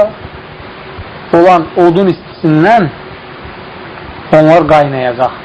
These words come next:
Beyni qaynayacaq. Qarnındakı olanlar qaynayacaq və s. Və bir də onlara cəhənnəmdə olan o iriyin qaynar sudan içirdiləcək.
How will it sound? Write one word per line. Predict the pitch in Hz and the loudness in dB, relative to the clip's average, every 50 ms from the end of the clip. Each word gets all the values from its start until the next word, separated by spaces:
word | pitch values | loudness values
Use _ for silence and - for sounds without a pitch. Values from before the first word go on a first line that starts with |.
| - - - - - - - - - - - - - - | -18 -18 -16 -16 -16 -16 -18 -18 -18 -18 -18 -18 -18 -4
Beyni | - - 135 127 123 120 135 135 | 2 4 6 6 6 4 4 4
qaynayacaq. | 139 131 127 123 120 117 113 113 120 120 117 - - - - - - - - - - - - - | 4 4 4 2 2 0 2 4 2 2 2 0 -6 -16 -18 -18 -18 -18 -18 -18 -18 -18 -16 -4
Qarnındakı | - - 139 139 135 135 135 139 147 208 185 151 147 147 135 135 - 160 | 2 4 4 4 4 2 0 -2 -4 -4 -4 0 2 2 0 0 0 0
olanlar | 156 139 135 131 131 131 135 139 127 | 2 4 4 4 4 4 4 4 4
qaynayacaq | 127 123 123 120 120 120 117 120 120 113 | 4 4 4 4 0 -2 0 0 0 2
və | 127 - - | 2 2 2
s. | - 156 156 143 131 135 156 185 208 - - - - - - - - - - - - - - - - - - - - - - - - - - - - - - - - - - - - - - | 4 4 4 6 6 6 4 4 2 0 -8 -16 -18 -18 -18 -18 -18 -18 -18 -18 -18 -18 -18 -18 -18 -18 -18 -18 -18 -18 -18 -18 -18 -18 -16 -16 -16 -16 -16 -16 -18 -18 -18 -14 -14 -10 -2
Və | - 135 127 | 0 2 4
bir | 139 156 151 143 | 4 4 4 4
də | 143 151 160 165 180 190 196 - - - - - - - - - - - - - - - - - - - - - - - - - - - - - | 4 4 6 6 4 4 0 -4 -12 -18 -18 -18 -20 -20 -20 -20 -20 -20 -18 -20 -20 -20 -20 -20 -18 -18 -18 -18 -18 -18 -18 -18 -16 -16 -4 0
onlara | 160 147 139 135 135 139 147 156 165 139 - - | 2 2 4 4 6 6 6 6 4 2 -4 -6
cəhənnəmdə | - 156 143 139 139 139 139 139 139 139 139 | -4 -2 0 0 0 2 2 2 2 4 4
olan | 143 139 135 135 131 131 | 4 4 4 4 4 4
o | 127 135 143 - - | 4 2 0 -4 -2
iriyin | - 143 131 123 131 131 131 135 127 123 120 - - - - | 0 2 2 4 4 4 4 4 2 0 -2 -8 -12 -14 -6
qaynar | - - 127 123 127 131 131 131 | 0 2 2 4 4 4 2 2
sudan | - - 127 123 131 135 - | 0 -2 -2 0 2 2 2
içirdiləcək. | 143 - - 135 117 113 113 113 110 101 - 107 - | 0 0 0 0 0 2 2 0 0 -2 -4 -8 -8